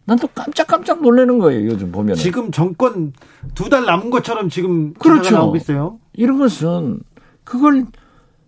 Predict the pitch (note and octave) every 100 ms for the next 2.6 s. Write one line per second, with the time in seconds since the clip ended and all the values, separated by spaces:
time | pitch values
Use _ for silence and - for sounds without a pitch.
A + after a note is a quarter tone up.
0 | _ _ _ _ - A3 B3+ B3 F#3+ E3
1 | F3+ - F3 C#3+ - F3 D#3+ C#3 D3 C#3
2 | C#3+ B2+ A#2+ A2 C#3 C#3+